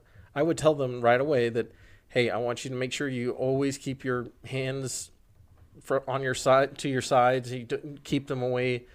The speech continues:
from scratching yourself or anything like that." But if there were any women in the, in the room, to, to pay attention to their arms and their shoulders and just, uh,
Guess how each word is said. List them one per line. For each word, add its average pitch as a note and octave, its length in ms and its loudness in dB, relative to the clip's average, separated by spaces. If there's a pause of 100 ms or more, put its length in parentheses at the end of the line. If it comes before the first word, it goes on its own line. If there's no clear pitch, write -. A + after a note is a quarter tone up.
(240)
from A#2 300 -4
scratching B2+ 480 2
yourself A#2+ 460 0
or A#2 100 0
anything B2+ 380 -6
like C3 180 -4
that." A2+ 300 -2 (500)
But B2 360 2 (160)
if C#3 340 -2 (500)
there B2 120 2
were B2 240 4
any D#3 240 0
women B2 600 0 (200)
in D3+ 340 -6
the, C#3 460 -2
in C3 120 -2
the B2 80 0
room, A#2 460 -2 (480)
to, B2+ 280 2
to - 240 -10
pay F3+ 260 2
attention C#3+ 680 -2
to C3 180 -4
their A#2+ 220 0
arms B2+ 380 0
and A#2+ 100 -8
their A2+ 100 -6
shoulders B2 640 -4 (100)
and A#2 340 -8
just, - 260 -12
uh, A2+ 180 -6